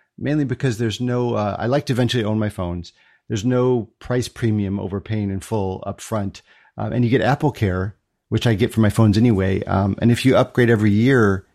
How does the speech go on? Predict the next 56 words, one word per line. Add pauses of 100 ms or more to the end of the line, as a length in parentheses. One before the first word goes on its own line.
(400)
AppleCare
is
actually
half
price
because
you
get
it,
um,
they,
they
only
charge
you (320)
per
month. (180)
So
if
you
upgrade
your
phone
every
year,
you've
only
paid
for
a
year.
Whereas
if
you
buy
elsewhere
and
get
AppleCare, (460)
you
pay
for
the
full
AppleCare,
even
no,
no
matter
how
long
you
keep
the
phone.
So